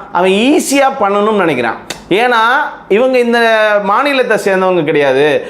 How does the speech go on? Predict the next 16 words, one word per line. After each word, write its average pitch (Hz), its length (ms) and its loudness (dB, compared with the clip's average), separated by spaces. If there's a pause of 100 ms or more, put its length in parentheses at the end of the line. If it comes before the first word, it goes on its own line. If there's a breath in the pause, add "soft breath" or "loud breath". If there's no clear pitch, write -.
(120)
இவங்களுக்கு 233 300 2
யாரும் 226 320 2
ஆதரவு 233 480 0
கிடையாது 151 640 0 (100)
அப்படின்னு 269 320 0 (100)
அசால்ட்டா, 302 1000 -2
ஆ, 185 180 2
ஒரு 190 140 0
அப்ரோச் 262 400 0 (100)
பண்றான். 139 300 0 (420 loud breath)
இது 233 340 2 (260)
மாவட்டம் 208 600 0
தோறும், 185 420 0
தாலுகா 220 540 0
தோறும், 170 500 0 (180 loud breath)
தினந்தோறும் 214 840 0